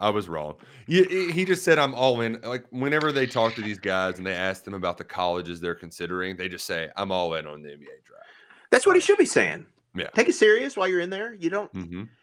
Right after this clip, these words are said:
Speaker 2: It's not a hundred percent. You don't have, that's a good thing about the draft process. Now you don't have to make a full-on decision. You can kind of get your feet wet and figure out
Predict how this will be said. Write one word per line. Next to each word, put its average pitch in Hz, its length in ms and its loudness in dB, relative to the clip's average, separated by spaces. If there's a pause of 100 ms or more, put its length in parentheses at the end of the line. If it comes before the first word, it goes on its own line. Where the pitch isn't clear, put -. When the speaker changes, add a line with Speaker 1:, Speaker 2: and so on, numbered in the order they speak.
(1000)
Speaker 2:
It's - 120 -20
not 190 160 -2
a 151 40 -6
hundred 180 260 -4
percent. - 220 -18
You 160 80 -4
don't 180 120 -6
have, 175 200 -2 (100)
that's 170 200 -6
a 175 40 -20
good 190 140 0
thing 190 120 -4
about 185 220 -4
the 160 80 -8
draft 131 240 -6
process. 123 320 -10
Now 127 120 -8
you 151 120 -6
don't 175 160 -12
have 156 160 -6
to 160 80 -12
make 143 320 -10 (320)
a 127 60 -16
full-on 156 340 -4
decision. 127 460 -8
You 123 80 -16
can - 140 -14
kind 135 220 -6
of 110 180 -10 (420)
get 143 180 -10
your 127 60 -12
feet 156 200 -6
wet 117 200 -4
and 131 100 -20
figure 139 260 -4
out 131 240 -2